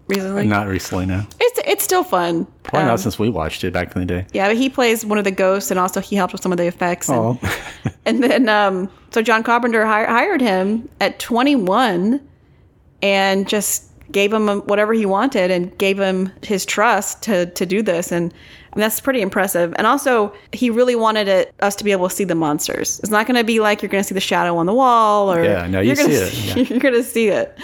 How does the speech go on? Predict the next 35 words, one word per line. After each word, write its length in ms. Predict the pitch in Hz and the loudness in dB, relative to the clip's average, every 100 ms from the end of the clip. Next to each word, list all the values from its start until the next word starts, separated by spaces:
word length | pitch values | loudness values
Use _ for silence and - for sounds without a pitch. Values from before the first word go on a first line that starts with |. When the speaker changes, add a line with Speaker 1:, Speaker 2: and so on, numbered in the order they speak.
| - | -4
Speaker 2:
Yeah, 300 | 110 85 95 - - | -2 -2 -4 -12 -10
that 160 | - 107 | -2 0
may 100 | 107 | 2
be 100 | 110 | 0
what 220 | 101 98 | 0 0
is 140 | 90 - | 0 -2
so 120 | 90 | -4
shocking 460 | - 95 98 95 | -2 -2 -2 -2
about, 380 | 85 87 85 - - | -2 0 -2 -4 -4
like, 140 | 98 104 | -2 0
every 200 | 107 110 | 0 0
time 600 | 101 101 98 90 87 - - | 0 0 0 -2 -6 -14 -6
the 120 | 101 | -2
monster 360 | 95 95 - | -2 -2 -4
sort 240 | 110 101 90 | -4 -2 -2
of 240 | 82 82 - - - - - - - _ | -4 -8 -16 -20 -20 -20 -20 -20 -20 _
re-, 260 | - 101 123 | -6 -4 -2
is 160 | 104 | -2
revealed 400 | 95 101 107 101 | -2 0 2 2
or 60 | 87 | 0
emerges, 680 | 87 95 98 82 80 82 - | 0 0 -2 -4 -6 -6 -4
it's 160 | 104 - | -4 -2
just 200 | - - | -4 0
right 220 | 101 92 | -2 0
there 140 | 95 | -2
in 60 | 90 | -2
your 120 | 82 | -2
face. 420 | - 85 78 76 | -4 -4 -4 -4
They're 80 | 92 | -4
not 360 | 92 95 87 - _ | -2 -2 -2 -8 _
Speaker 1:
Oh, 140 | 202 185 | -4 0
Speaker 2:
hiding 240 | 104 151 | 0 0
Speaker 1:
yeah. 60 | 87 | 0
Speaker 2:
at 40 | |
all. 320 | 90 92 87 | 0 0 -4